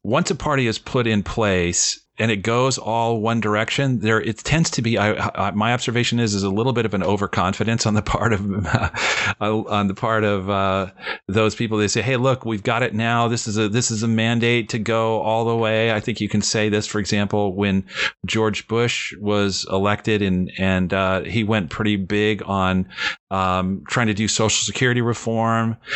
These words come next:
And then, uh, after he tried pushing on that, there was such a backlash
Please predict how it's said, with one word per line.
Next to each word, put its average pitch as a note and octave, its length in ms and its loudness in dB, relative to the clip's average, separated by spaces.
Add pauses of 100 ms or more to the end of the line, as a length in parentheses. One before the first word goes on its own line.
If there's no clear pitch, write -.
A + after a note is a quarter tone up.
(220)
And G2 500 2
then, A2+ 560 0
uh, G2+ 460 0 (240)
after A2+ 260 0
he G#2+ 140 0
tried A#2 280 -2
pushing A#2 320 0
on G#2+ 200 2
that, A2 260 0
there A2+ 80 2
was G2 140 0
such - 280 -2
a A#2 60 2
backlash G#2+ 920 0